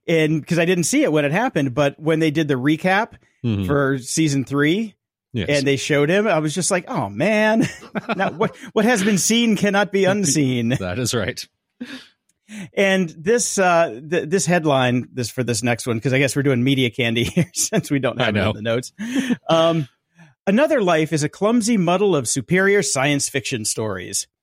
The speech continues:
Speaker 1: This
Speaker 2: Okay.
Speaker 1: is the new, the new Netflix series starring Katie Sackhoff.
Speaker 2: Yes, I've
Speaker 1: Uh,
Speaker 2: heard
Speaker 1: that I
Speaker 2: some things about it.
Speaker 1: Okay, well, I'm gonna tell you a few other things about
Speaker 2: Okay.
Speaker 1: it. This would have been a fantastic sci-fi show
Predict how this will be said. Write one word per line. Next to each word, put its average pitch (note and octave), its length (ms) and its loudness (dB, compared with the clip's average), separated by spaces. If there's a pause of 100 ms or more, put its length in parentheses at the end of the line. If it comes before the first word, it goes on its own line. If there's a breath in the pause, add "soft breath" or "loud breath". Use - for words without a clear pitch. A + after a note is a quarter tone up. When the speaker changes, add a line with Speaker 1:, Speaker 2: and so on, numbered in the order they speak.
(240)
Speaker 1:
This A2+ 280 -2
Speaker 2:
Okay. E3+ 60 0
Speaker 1:
is D3 100 -2
the D#3 80 0
new, D#3 220 2 (140)
the D3 60 2
new D3+ 160 4
Netflix D3+ 500 0
series D#3+ 520 0
starring B2 340 0
Katie B2 220 -2
Sackhoff. D#3+ 500 0 (340)
Speaker 2:
Yes, A#2 320 0
I've A#2 100 0
Speaker 1:
Uh, B2+ 40 2 (180)
Speaker 2:
heard - 100 -18
Speaker 1:
that D3 120 2
I D3 40 2
Speaker 2:
some A3 280 0
things G2+ 240 -2
about D2+ 240 -2
it. C#3+ 100 -4 (540)
Speaker 1:
Okay, D#3 420 2
well, C3+ 240 2
I'm B2+ 120 2
gonna B2 80 -2
tell C3 140 -2
you A#2+ 60 2
a A2+ 40 -2
few B2 180 0
other G#2+ 160 0
things G#2 300 -8
about C3+ 340 -6
Speaker 2:
Okay. F#3+ 260 0
Speaker 1:
it. - 120 -6 (560 loud breath)
This A3+ 180 2
would C#4+ 80 4
have G3 100 0
been F3+ 140 2
a D3+ 100 4
fantastic D3+ 1400 -2 (280)
sci-fi C3+ 540 2
show G2+ 440 -6